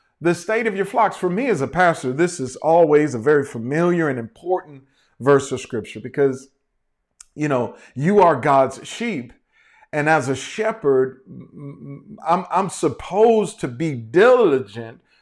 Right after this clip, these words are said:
to know how the congregation is doing. It's why I endeavor to connect with you through these text messages and,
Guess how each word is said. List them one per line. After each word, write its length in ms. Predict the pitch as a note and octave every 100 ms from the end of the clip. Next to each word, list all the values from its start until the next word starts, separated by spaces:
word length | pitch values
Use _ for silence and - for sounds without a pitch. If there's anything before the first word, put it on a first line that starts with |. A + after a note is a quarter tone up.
| _
to 120 | - D#3+
know 840 | C#3 D3 E3+ G#3 E3+ B2+ D3+ - _ _ _ _ _ _ -
how 220 | - F3+
the 120 | C#3
congregation 880 | - F#3+ E3+ C#3 C3 F3 F#3 - C3
is 140 | A#2
doing. 360 | G2+ D3 B2+ F#2+ _ _ _ - _ -
It's 200 | C#3 C#3
why 320 | D#3 D#3+ D#3+
I 140 | D#3
endeavor 420 | D3+ C#3 D3 D#3 D#3
to 160 | D#3+
connect 480 | - C#3 C3 D#3 D#3
with 200 | D3 -
you 340 | D#3 D#3 D#3
through 240 | D3+ D3 C#3+
these 320 | B2+ B2 A#2+
text 380 | - E3+ E3 C#3
messages 640 | D#3 D#3+ D3+ C#3+ D3+ C#3+
and, 160 | B2+